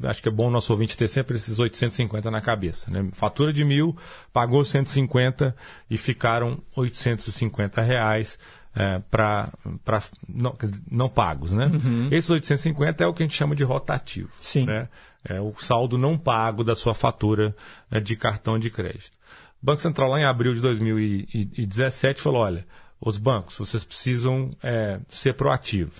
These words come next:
Speaker 1: Vocês precisam parar de deixar o cara ficar aqui três, quatro, cinco, seis meses nesses juros aqui de quinze,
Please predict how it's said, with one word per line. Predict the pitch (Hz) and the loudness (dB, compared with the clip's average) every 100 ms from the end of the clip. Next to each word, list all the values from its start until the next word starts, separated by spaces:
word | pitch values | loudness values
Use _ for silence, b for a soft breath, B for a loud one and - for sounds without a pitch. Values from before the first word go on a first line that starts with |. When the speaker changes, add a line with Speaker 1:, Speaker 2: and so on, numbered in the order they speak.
| - | -6
Speaker 1:
Vocês | 110 - | -6 -6
precisam | - 110 101 113 | -4 -2 0 0
parar | 123 151 123 104 | 0 0 2 2
de | 104 | 0
deixar | 117 123 - 107 | 0 -2 0 0
o | |
cara | 104 104 92 | 0 0 0
ficar | 90 123 - 113 | -2 -2 0 -2
aqui | - 107 101 - | -2 -4 -4 -2
três, | 123 120 107 95 - | 0 2 0 -2 -6
quatro, | - 117 104 - | 0 2 2 -4
cinco, | - 127 110 - | -6 -4 -4 -2
seis | 127 123 113 | -2 0 0
meses | 110 107 104 139 - B B B B | 0 0 0 -4 -8 B B B B
nesses | 135 131 - 170 | 4 4 2 2
juros | 127 120 127 | 4 4 2
aqui | 147 143 113 110 | 0 0 0 0
de | 127 | -2
quinze, | - 123 120 123 139 151 | 0 0 2 0 0 -2